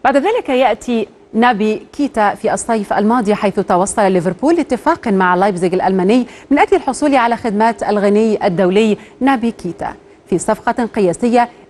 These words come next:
اتفق من خلالها الطرفان على انتقال اللاعب في الصيف الحالي مقابل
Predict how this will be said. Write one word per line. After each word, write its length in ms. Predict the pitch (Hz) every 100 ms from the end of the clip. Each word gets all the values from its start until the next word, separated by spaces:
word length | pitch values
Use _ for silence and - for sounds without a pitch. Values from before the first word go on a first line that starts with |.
| _
اتفق 300 | 214 214 -
من 180 | 185 160
خلالها 460 | - 196 214 208
الطرفان 440 | 190 202 196 262 262
على 280 | 220 220 247
انتقال 440 | 285 - 381 330
اللاعب 480 | - 240 277 277 196 -
في 140 | 196 170 - -
الصيف 400 | 185 247 240 -
الحالي 400 | 220 - 214 254
مقابل 460 | 254 - 330 294